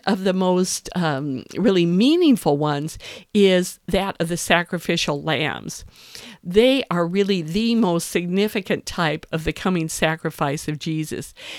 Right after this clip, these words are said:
And in the New Testament, one of the most powerful, powerful images. Imagine if you were a Jew and you'd grown up all your life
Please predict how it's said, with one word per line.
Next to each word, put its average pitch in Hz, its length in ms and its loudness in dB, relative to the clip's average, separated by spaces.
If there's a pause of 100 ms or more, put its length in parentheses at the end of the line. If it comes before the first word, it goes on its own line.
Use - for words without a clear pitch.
(180)
And 208 240 2
in 208 160 2
the 202 80 2
New 247 220 2
Testament, 190 720 -2
one 185 260 -2
of 180 80 -2
the 175 60 -2
most 165 300 -4
powerful, 214 520 -2
powerful 175 480 -2
images. 160 440 0 (280)
Imagine 262 640 4
if - 180 -2
you 226 160 0
were 233 160 -2
a 190 80 2
Jew 170 420 0
and 180 160 0
you'd 170 180 0
grown 226 280 2
up 180 220 2 (100)
all 190 240 4
your 214 240 0
life 165 460 0